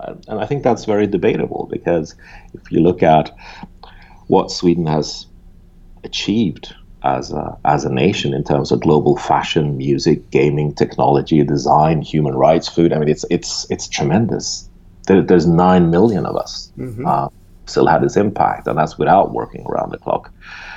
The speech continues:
Speaker 1: So I think every country, every region in the world has massive, massive pluses going for it, for them. But it's about allowing yourself to embrace that at the right time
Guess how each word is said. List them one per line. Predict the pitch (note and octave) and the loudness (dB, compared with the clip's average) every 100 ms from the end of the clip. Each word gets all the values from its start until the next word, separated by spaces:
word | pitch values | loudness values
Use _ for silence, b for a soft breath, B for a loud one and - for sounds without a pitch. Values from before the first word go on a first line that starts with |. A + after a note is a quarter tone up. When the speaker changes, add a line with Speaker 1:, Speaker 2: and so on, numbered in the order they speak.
| B - | B 0
Speaker 1:
So | G2 | 4
I | F2+ | 4
think | F2 G#2 F2+ - - - - - - - - | 4 2 0 -4 -20 -20 -20 -20 -20 -20 -4
every | G2 G2 G#2+ A2 G#2+ | -2 0 2 4 4
country, | - - E2+ - E2 | -2 -6 -6 -4 -2
every | F2+ F#2 | -2 -2
region | E2 E2+ E2 E2+ D#2 | -2 -2 -4 -8 -8
in | |
the | D2 | -6
world | D2+ E2+ E2 D#2 | -2 -2 -2 -2
has | D#2 D#2 C#2+ | 0 -2 -2
massive, | D#2 C#2+ - - C#2 - - - - - - | -4 -4 -4 -2 -4 -6 -20 -20 -20 -20 -12
massive | C#2+ D2 C#2 - A1 - | -8 -6 -6 -6 -8 -2
pluses | A1 - - - - - | -2 -2 -8 -8 -16 -8
going | - A#1+ A#1 B1 | 0 0 0 -4
for | - - G1+ | -4 -2 -2
it, | - - - - | -6 -20 -20 -8
for | - A#1 | -2 0
them. | - - - - - | -2 -8 -18 -10 0
But | C#2+ - - - - - - - | 0 0 -10 -20 -20 -20 -20 -8
it's | E2 E2+ - | -6 -6 -2
about | D#2 D#2+ D2 - - - - - - - - | 2 4 2 0 -14 -20 -20 -20 -20 -20 -4
allowing | D#2+ D#2+ D#2+ D#2+ C#2+ | 2 4 4 2 -2
yourself | C#2+ - C#2 - | -4 -2 -4 -2
to | D2+ | -6
embrace | C#2 C#2 C2+ C2 | -6 -4 -6 -6
that | - A1+ | -4 -2
at | B1 | -2
the | A#1+ | -4
right | B1 A1 - | -2 -2 -6
time | - A1 G1+ G1+ | -6 -6 -4 -8